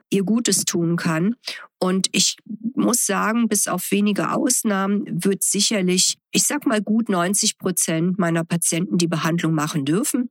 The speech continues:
Bei zehn Prozent bin ich zurückhaltend. Das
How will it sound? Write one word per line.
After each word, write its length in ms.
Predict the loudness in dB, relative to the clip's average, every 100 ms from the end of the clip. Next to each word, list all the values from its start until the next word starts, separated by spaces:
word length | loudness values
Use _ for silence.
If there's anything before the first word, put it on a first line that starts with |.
| _
Bei 160 | -2 0
zehn 320 | 0 0 0
Prozent 500 | 0 0 0 0 0 -2 -2
bin 120 | 0
ich 140 | 2
zurückhaltend. 840 | 0 0 -2 0 0 0 0 0 -2
Das 280 | 0 0 0